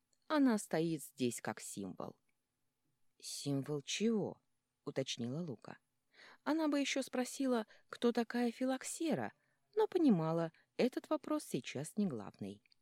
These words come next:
Собеседница улыбнулась. «Того, что рано или поздно всё заканчивается. Помолчи и дай посмотреть на себя».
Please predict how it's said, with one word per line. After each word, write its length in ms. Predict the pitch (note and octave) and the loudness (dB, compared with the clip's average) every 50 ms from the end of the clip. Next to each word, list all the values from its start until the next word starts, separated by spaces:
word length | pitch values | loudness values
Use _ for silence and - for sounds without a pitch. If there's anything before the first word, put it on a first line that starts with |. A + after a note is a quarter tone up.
| _ _ _ _ _ _ - | _ _ _ _ _ _ -8
Собеседница 800 | - - G#4 F4 D#4 C4 - - B3+ A3 - G#3+ G3 - - - | -4 0 0 0 0 0 -2 -2 -2 0 0 0 0 0 -4 -6
улыбнулась. 720 | - - F3+ F3 - - A2 F#2 - - - - - - _ _ _ _ _ _ _ _ _ _ _ _ _ _ _ _ _ _ _ _ _ _ _ _ _ _ _ _ _ | -4 -2 -2 -2 -2 -4 -8 -10 -10 -12 -14 -14 -16 -18 _ _ _ _ _ _ _ _ _ _ _ _ _ _ _ _ _ _ _ _ _ _ _ _ _ _ _ _ _
«Того, 400 | - D#3 C3 A#2+ A2+ A2+ B2 E3+ | 4 4 4 6 4 2 2 2
что 360 | A3+ - - - - G#3 E3+ C#3+ | 2 0 -2 0 2 2 4 4
рано 360 | A#2+ B2 C3 C#3+ F#3+ A3+ A#3 | 2 0 2 2 4 4 2
или 300 | - - F#3+ D#3+ B2+ A#2+ | 2 2 0 0 0 0
поздно 500 | - _ - B2+ D#3 G3+ G#3 B3+ C4 C4+ | -2 _ 0 0 2 2 4 4 4 4
всё 300 | - - - - C#3+ C#3+ | 2 -2 -2 -2 0 0
заканчивается. 1160 | C#3 E3+ F3 - - C#4 D#4 D#4 - - - A2 G2+ G2+ - - - - - - - C2+ - - _ _ _ _ _ _ _ _ _ _ _ | 0 -2 -2 -2 -2 -4 -4 -4 -4 -4 -4 -4 -4 -4 -6 -8 -12 -14 -14 -10 -10 -10 -10 -10 _ _ _ _ _ _ _ _ _ _ _
Помолчи 680 | - - F#4+ D#4 G#3+ D#3 C3 - - - A#2 A2 G#2+ - _ _ _ _ _ | 0 2 4 6 6 4 2 0 -4 -4 -4 -6 -8 -8 _ _ _ _ _
и 100 | - A3 | 0 0
дай 180 | G3 - D#4 B3 | 2 2 0 0
посмотреть 560 | - - - - G3+ E3+ - - - - - | 0 -2 -2 0 0 0 0 -4 -8 -10 -8
на 80 | - G#2+ | -10 -10
себя». 400 | - - - - - - - | -10 -10 -10 -10 -10 -12 -14